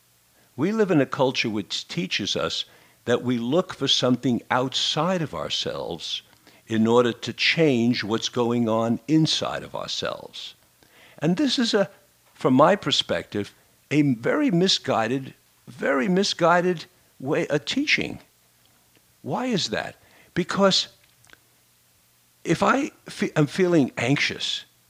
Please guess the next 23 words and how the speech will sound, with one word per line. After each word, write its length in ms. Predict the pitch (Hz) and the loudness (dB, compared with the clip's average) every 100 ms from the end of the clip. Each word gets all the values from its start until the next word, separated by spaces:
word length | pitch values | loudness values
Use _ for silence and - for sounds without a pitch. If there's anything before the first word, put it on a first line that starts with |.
| - | -10
I 100 | 147 | -4
have 220 | 160 139 | -2 0
this 200 | 127 - | -2 -4
feeling. 480 | - 131 123 85 80 | -4 -2 -2 -2 -4
What 120 | 139 | 0
is 160 | 165 113 | 0 2
anxiety? 600 | 101 90 82 85 67 71 - - 151 | 0 0 -2 -2 -2 -10 -16 -6 2
Anxiety 580 | 151 175 214 262 190 | 4 4 2 2 0
is 120 | 135 107 | -2 -2
a, 140 | 85 - - | -6 -10 -10
is 160 | 101 | -8
a 60 | 85 | -8
kind 400 | - - - 127 | -10 -8 -4 -4
of 220 | 90 76 | -4 -4
buzz 600 | 107 87 80 64 - - - - - | 0 0 -2 -6 -8 -8 -10 -20 -20
it's 160 | - - | -12 -8
a 60 | 117 | -6
kind 220 | 143 135 | -2 -2
of 60 | |
a 60 | 107 | -2
little 280 | 120 143 117 | -4 -2 -4
electrical 560 | 107 123 - 123 123 | -4 -6 -6 -6 -6
buzz 540 | 110 107 82 80 82 | -8 -4 -4 -4 -6